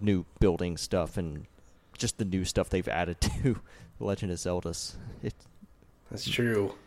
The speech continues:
Speaker 2: You can really, really break that world. Um,
Speaker 1: Yeah.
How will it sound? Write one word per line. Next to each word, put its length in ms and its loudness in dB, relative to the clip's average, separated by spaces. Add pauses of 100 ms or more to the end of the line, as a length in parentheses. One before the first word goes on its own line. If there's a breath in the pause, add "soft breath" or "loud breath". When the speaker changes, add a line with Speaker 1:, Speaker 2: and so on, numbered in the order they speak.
(320 loud breath)
Speaker 2:
You 140 -2
can 180 -4
really, 520 0 (260 loud breath)
really 240 0
break 300 -2
that 160 2
world. 440 2 (240)
Um, 520 2
Speaker 1:
Yeah. 220 -4